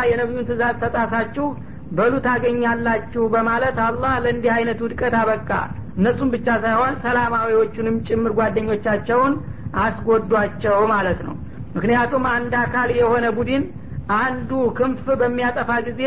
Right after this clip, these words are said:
በሱ መዘዝ ሌላውም አብሮ ይጎዳልና ማለት ነው። «ወለቀድ አፈ አላሁ አንሁም» ሁኖም ጥፋታቸው ቀላል አልነበረም። በዚህ በዱንያ መጠቃቱ፣ መቆሰል፣ መገደሉ ብቻ ሳይበቃ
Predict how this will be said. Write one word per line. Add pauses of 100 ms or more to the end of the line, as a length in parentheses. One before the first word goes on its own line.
(180)
በሱ
መዘዝ (440)
ሌላውም
አብሮ
ይጎዳልና (140)
ማለት
ነው። (540)
«ወለቀድ
አፈ
አላሁ
አንሁም» (500)
ሁኖም
ጥፋታቸው
ቀላል
አልነበረም። (360)
በዚህ
በዱንያ
መጠቃቱ፣ (120)
መቆሰል፣
መገደሉ
ብቻ (260)
ሳይበቃ